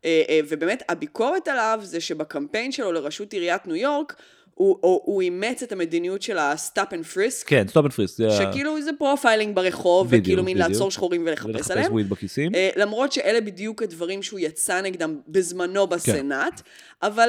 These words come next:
Speaker 1: אני חושבת, אחרי קריאה, אה, מרובה מאוד על האיש, שזה ממש לא נכון. האיש רץ עם אותה עמדה כבר שנים. הוא לא שינה את העמדה שלו. זאת אומרת,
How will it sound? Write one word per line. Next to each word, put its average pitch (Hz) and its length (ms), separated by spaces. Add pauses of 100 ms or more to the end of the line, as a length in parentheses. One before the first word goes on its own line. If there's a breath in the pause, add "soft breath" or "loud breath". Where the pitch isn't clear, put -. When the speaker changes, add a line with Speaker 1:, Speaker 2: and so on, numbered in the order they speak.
(120)
Speaker 1:
אני 233 220
חושבת, 277 460 (120)
אחרי 175 320
קריאה, 180 520 (140)
אה, 175 140
מרובה 165 520 (300)
מאוד 185 560
על 156 80
האיש, - 360 (360 soft breath)
שזה 175 400 (120)
ממש 196 480
לא 185 80
נכון. 170 340
האיש 269 520 (300)
רץ 196 460
עם 180 160
אותה 160 280
עמדה 208 420 (340)
כבר 170 220
שנים. 165 580
הוא 208 140
לא 247 180
שינה 302 280
את 285 100
העמדה 175 340
שלו. 170 300 (260 soft breath)
זאת - 120
אומרת, 190 200